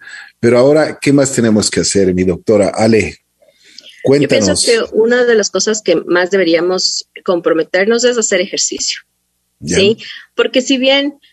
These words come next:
Speaker 2: em, puedo pecar comiéndome una hamburguesa por ahí, si yo compenso haciendo ejercicio, nos va a ir bien.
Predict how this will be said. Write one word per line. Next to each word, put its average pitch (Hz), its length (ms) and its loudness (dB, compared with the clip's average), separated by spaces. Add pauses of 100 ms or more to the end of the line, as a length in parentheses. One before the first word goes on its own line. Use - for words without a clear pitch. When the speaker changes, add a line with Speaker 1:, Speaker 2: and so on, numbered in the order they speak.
(160)
Speaker 2:
em, 175 560 0 (140)
puedo 226 260 0
pecar 190 400 -2
comiéndome 175 460 0
una 185 80 0
hamburguesa 165 640 -4
por 139 200 -10
ahí, 233 400 0 (680)
si 220 280 -2
yo 247 160 0
compenso 196 760 -2
haciendo 180 300 -2
ejercicio, 226 800 -4 (260)
nos 269 240 0
va 311 60 0
a 302 40 0
ir 285 160 -2
bien. 233 280 -2